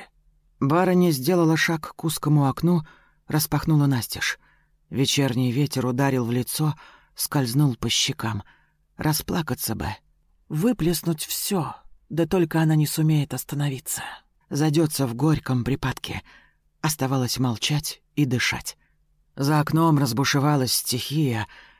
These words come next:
Ветер гнул тонкие осинки к земле, возмущённо рокотали и скрипели столетние дубы на окраине сада. Дождь стоял такой непроглядной стеной, что стоит шагнуть наружу, через миг станешь насквозь мокрым.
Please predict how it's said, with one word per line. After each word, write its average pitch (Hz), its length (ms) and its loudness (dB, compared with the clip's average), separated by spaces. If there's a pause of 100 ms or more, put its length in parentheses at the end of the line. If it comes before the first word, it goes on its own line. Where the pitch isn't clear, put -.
Ветер 175 440 2
гнул 160 340 4
тонкие 151 540 4
осинки 147 580 0
к 135 60 2
земле, 139 480 2 (380)
возмущённо 175 580 4
рокотали 165 460 2
и 160 140 2
скрипели 151 560 0
столетние 147 640 2
дубы 139 380 2
на 139 160 2
окраине 135 500 0
сада. 120 500 -2 (480)
Дождь 160 420 -2
стоял 165 480 0
такой 156 340 -2
непроглядной 156 720 2
стеной, 151 560 0 (400)
что - 220 -2
стоит 202 340 0
шагнуть 180 460 2
наружу, 170 540 2 (340)
через 165 340 2
миг 180 200 4
станешь 156 440 0
насквозь 151 520 -2
мокрым. 117 440 -2